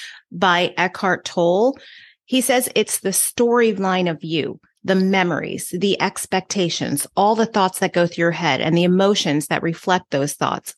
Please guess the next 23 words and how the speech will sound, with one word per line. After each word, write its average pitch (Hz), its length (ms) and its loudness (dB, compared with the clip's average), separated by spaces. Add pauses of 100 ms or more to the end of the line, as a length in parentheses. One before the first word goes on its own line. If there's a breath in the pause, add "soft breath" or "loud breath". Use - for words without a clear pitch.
All 214 180 4
of 214 120 0
these 185 260 0
make 165 180 0
up 160 140 -4
your 165 100 -2
sense 151 280 -2
of 139 100 -8
self." - 320 0 (320 loud breath)
When 208 120 2
we 208 100 6
put 285 260 -2
this 240 180 2
in 202 100 2
the 190 60 0
context 180 600 -2
of 160 220 -2
V 202 300 2
and 151 160 0
vitals, 180 400 0
which 170 160 -2
is 160 180 -4
values, 180 540 0